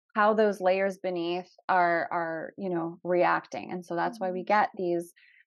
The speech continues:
Speaker 1: you know, things like tearing and pain and itch. And that's also responsible for some of the clinical signs that we get too. For example, the hypopigmentation. When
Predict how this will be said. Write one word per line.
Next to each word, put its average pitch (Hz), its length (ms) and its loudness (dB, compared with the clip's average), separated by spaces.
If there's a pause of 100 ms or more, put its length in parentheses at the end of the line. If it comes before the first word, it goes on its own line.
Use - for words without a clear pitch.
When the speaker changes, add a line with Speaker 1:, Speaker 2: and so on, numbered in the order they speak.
(240)
Speaker 1:
you 196 100 -4
know, 175 120 -2
things 196 360 0
like 165 240 -4
tearing 175 640 -2
and 170 440 -6 (140)
pain 170 400 -2
and 165 240 -4 (140)
itch. 175 500 -2
And 185 120 -4
that's 180 180 -4
also 190 340 4
responsible 175 800 -2
for 170 440 2 (360)
some 214 200 -2
of 190 60 0
the 185 80 0
clinical 285 400 0
signs 170 360 -10
that - 120 -8
we 190 80 -10
get - 260 -6
too. 254 280 0
For 202 160 0
example, 185 420 -2
the 202 100 2
hypopigmentation. 185 1300 -2 (540)
When 220 720 2